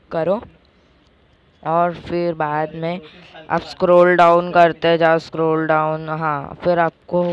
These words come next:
मिल जाएगा Minecraft sixteen point forty point zero two एपीके original। आप ये वाला ही download करना क्योंकि ये वाला बहुत ज़्यादा सही वाला है, ठीक है। और फिर आप फिर जाके link पे click करो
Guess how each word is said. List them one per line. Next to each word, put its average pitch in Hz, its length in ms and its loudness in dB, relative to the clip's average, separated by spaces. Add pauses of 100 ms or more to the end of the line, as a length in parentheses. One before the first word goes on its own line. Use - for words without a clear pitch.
(140)
मिल 165 220 -8
जाएगा 160 280 -2
Minecraft 160 680 -6
sixteen 185 400 -10
point 185 320 -6
forty 185 540 -4 (600)
point 180 220 -4
zero 165 420 0 (280)
two 185 260 -2
एपीके 170 360 -6
original। 156 560 -2
आप 156 100 -4 (300)
ये 175 280 -2
वाला 170 240 -2
ही 180 140 -4
download 156 500 -4
करना 165 340 -4
क्योंकि 170 300 -10
ये 160 160 -4
वाला 160 240 -4
बहुत 175 320 -2 (720)
ज़्यादा 160 460 2
सही 170 460 -2
वाला 151 260 -2
है, 165 220 -4 (840)
ठीक 180 160 -4
है। 208 180 -2 (480)
और 160 240 -2 (120)
फिर 165 580 -4
आप 160 260 0 (200)
फिर 170 260 -2
जाके 160 380 -2
link 156 220 -8
पे 160 80 -4
click 160 260 -10
करो 170 560 0